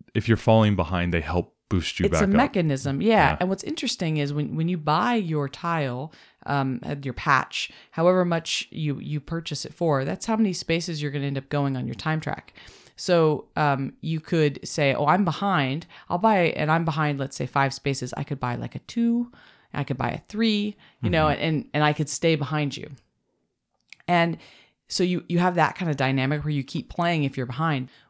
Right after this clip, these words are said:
Speaker 2: One of the things that's interesting, too, when you're behind is that you can choose to leap in front of the other player and collect the number of buttons corresponding to the number of spaces that you win.
Speaker 1: So if you need money.
Speaker 2: So if you need money,
Speaker 1: Yes.
Speaker 2: you could end up leapfrogging that player,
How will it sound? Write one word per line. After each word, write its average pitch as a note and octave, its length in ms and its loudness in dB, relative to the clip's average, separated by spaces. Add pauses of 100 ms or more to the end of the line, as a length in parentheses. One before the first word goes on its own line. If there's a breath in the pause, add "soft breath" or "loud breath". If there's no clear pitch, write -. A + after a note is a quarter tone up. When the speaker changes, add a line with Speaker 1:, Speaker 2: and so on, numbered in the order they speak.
Speaker 2:
One F#3+ 120 4
of A3 80 6
the A#3 40 4
things G#3 120 4
that's F3 120 -4
interesting, D#3+ 440 -4
too, A#3+ 320 0
when E3 120 2
you're C#3+ 140 0
behind E3+ 540 -2
is C#3+ 100 -4
that D3 140 -4
you C#3+ 100 -8
can C#3+ 180 -6
choose E3+ 680 0
to D3+ 240 -6
leap F#3 460 -4
in D3 120 -4
front A3 380 -2
of G#3+ 100 -2
the F3 120 0
other D3+ 160 -2
player E3+ 520 -2 (220 loud breath)
and D3+ 180 -6
collect D#3+ 480 -2
the D3+ 80 -4
number E3 360 2
of D3 120 -6
buttons C3+ 520 -2 (400 soft breath)
corresponding D#3+ 500 0
to D#3 100 -4
the D3+ 100 -2
number C#3 220 -2
of C3+ 80 -4
spaces D#3+ 520 0
that C3 200 -2
you B2 140 -2
win. C#3+ 240 2
Speaker 1:
So - 120 4
if F#2+ 100 4
you G2 60 4
need F#2+ 180 4
money. D#2 340 -2
Speaker 2:
So E3+ 140 0
if D3+ 100 0
you D#3+ 100 0
need A#3+ 220 8
money, A3 460 6
Speaker 1:
Yes. - 360 -8
Speaker 2:
you F3 120 -4
could F3 160 2
end F#3 180 4
up D#3+ 120 2
leapfrogging E3+ 800 2
that C#3 200 0
player, F3 600 2